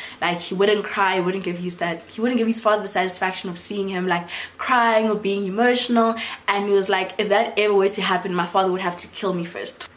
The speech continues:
In June two thousand and one, Da Silva had a venous bypass. I know what that is. I'm so sorry. Um, but he, after this, he had to wear an orthopedic sock on his left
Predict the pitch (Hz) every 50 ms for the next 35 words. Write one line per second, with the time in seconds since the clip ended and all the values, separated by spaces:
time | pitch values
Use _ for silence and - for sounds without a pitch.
0 | - - 247 269 254 247 233 233 - - 233 254 254 277 277 277 254 240 226 214
1 | 220 214 208 196 190 190 190 185 202 220 269 330 - - - - - 220 220 -
2 | 247 247 240 233 247 233 220 - - 214 202 202 202 196 196 - 202 196 180 180
3 | 196 196 202 208 208 - - - - 170 175 180 - - - - 202 202 233 240
4 | - - 208 226 240 233 226 190 180 180 180 170 175 - - - - - 196 208
5 | 208 - 226 220 214 214 226 196 196 202 - - - - - - - 196 214 208
6 | 208 208 208 202 - 214 202 196 180 - - - - - - - - - 226 -
7 | - 220 226 240 - 233 214 220 214 - 214 202 208 - - 202 - - - 196
8 | 190 - 208 - - 214 202 214 - - - - 196 220 - - - - 190 190
9 | 185 190 185 - - 196 190 190 180 170 175 180 175 175 175 175 175 - - -